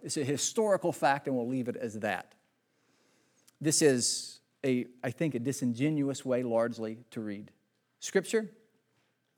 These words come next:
But regardless of that, the problem that Paul is dealing with is not a Corinthian problem. It is a human problem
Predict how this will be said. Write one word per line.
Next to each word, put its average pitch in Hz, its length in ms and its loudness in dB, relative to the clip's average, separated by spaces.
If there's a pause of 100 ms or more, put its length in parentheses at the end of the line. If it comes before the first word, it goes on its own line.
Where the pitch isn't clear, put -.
(380)
But 165 80 6
regardless 185 560 12
of 131 100 -2
that, 147 420 4 (120)
the 147 100 4
problem 196 640 8
that - 200 2
Paul 151 640 6 (100)
is 135 200 0
dealing 160 480 4
with 113 340 0 (380)
is 131 260 2
not 147 680 2 (240)
a 143 140 2
Corinthian 143 680 -2
problem. 107 460 -4 (1080)
It 170 80 0
is 143 80 -2
a 113 100 -2
human 165 520 0
problem 101 500 -4